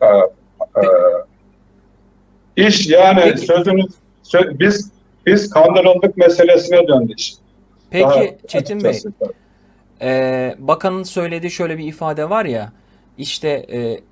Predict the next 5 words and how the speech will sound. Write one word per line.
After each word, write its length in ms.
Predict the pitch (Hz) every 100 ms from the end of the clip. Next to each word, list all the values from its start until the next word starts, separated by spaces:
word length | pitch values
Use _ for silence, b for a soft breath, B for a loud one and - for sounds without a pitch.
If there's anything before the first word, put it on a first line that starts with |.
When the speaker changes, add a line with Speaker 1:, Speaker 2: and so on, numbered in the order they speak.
| _
Speaker 2:
primini 920 | - 165 175 165 - - 147 160 165
ve 140 | 151 147
hizmet 440 | 147 139 156 151
yılını 240 | 143 139 156
tamamlamış 800 | 156 151 139 135 127 175 - -